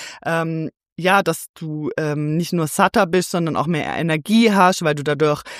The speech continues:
einen stabileren Blutzuckerspiegel hast und so weiter und so fort. Also,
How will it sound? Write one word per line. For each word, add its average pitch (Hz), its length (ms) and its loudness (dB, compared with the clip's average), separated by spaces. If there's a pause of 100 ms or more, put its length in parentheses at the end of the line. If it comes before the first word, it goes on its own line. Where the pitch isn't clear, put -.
einen 160 80 -4
stabileren 165 640 -2
Blutzuckerspiegel 202 960 0
hast 180 260 -6
und 277 300 2
so 233 300 0
weiter 151 480 -2
und 123 240 -6
so 135 100 -10
fort. - 400 -8
Also, 156 380 0